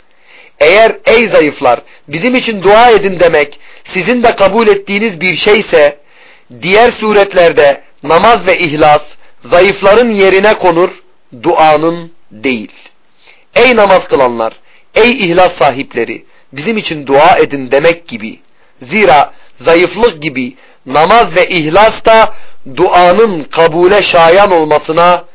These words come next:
etkendir. Abbas radıyallahu anh'ın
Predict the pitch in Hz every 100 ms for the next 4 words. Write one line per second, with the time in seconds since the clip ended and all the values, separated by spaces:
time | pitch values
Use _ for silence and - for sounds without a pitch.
0 | - - - 131 - 131 113 101 - -
1 | - _ _ _ _ _ _ - - -
2 | 131 143 240 240 226 190 208 202 202 190
3 | 170 143 160